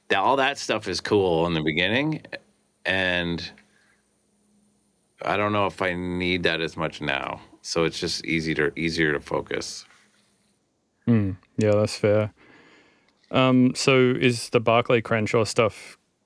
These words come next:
Speaker 2: gonna be released on Dirty Bird as well, or is that gonna be sort of a whole
Speaker 1: No.
Speaker 2: separate thing? Are you gonna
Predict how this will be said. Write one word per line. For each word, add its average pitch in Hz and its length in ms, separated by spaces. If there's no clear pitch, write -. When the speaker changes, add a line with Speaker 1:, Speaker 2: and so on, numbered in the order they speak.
Speaker 2:
gonna 107 220
be 113 120
released 107 440
on 113 160
Dirty 107 260
Bird 104 340
as 101 160
well, 110 200
or 113 140
is 101 120
that 107 140
gonna 107 200
be 104 160
sort 104 240
of 101 80
a 101 60
whole 107 200
Speaker 1:
No. 101 80
Speaker 2:
separate 104 320
thing? 107 340
Are 104 60
you 101 80
gonna 104 240